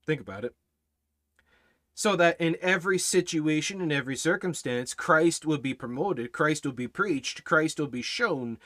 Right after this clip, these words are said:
for the purpose of planting seeds for the gospel of Jesus Christ for his salvation. 'Cause how, think about it, think about it, how can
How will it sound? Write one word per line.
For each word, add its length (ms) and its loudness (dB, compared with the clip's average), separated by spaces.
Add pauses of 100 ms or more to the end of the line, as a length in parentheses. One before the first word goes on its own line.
(240)
for 140 6
the 100 6
purpose 400 4
of 100 -6
planting 440 0
seeds 580 -6
for 140 -2
the 80 -4
gospel 400 -2
of 40 -10
Jesus 400 -6
Christ 300 -6
for 100 -8
his 120 -8
salvation. 500 -12 (3000)
'Cause 180 4
how, 560 8
think 240 6
about 380 10
it, 160 2 (200)
think 300 4
about 380 8
it, 140 6 (240)
how 500 12
can 480 4